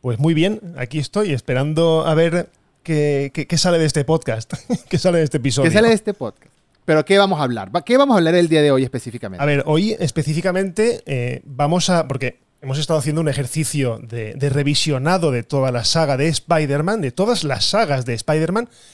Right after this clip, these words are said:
Speaker 1: y hoy concretamente vamos a hablar de la primera saga de Spider-Man, de la de, de la de ta-, de la de Sam Raimi, perdón, y de la de Tobey Maguire.
Speaker 2: Sí. La de Sam, la dirigida por Sam Raimi, protagonizada por Tobey Maguire, que se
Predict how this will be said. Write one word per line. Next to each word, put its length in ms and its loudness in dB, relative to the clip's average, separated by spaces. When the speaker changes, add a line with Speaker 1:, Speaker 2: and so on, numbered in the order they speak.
Speaker 1:
y 120 0
hoy 120 2
concretamente 500 0
vamos 260 0
a 40 -2
hablar 260 0
de 260 -2
la 160 0
primera 440 0
saga 240 -6
de 60 -8
Spider-Man, 480 -6
de 80 -6
la 80 -4
de, 60 -6
de 100 -6
la 80 -2
de 80 -2
ta-, 160 -4
de 1120 -10
la 60 -2
de 80 -2
Sam 260 0
Raimi, 380 -2
perdón, 460 -2
y 80 -4
de 80 0
la 60 0
de 80 -4
Tobey 180 0
Maguire. 460 -6
Speaker 2:
Sí. 60 -16
La 120 -10
de 100 -8
Sam, 280 -2
la 160 0
dirigida 320 2
por 140 -2
Sam 220 -2
Raimi, 300 2
protagonizada 540 -4
por 140 0
Tobey 140 -4
Maguire, 500 0
que 200 -6
se 380 -8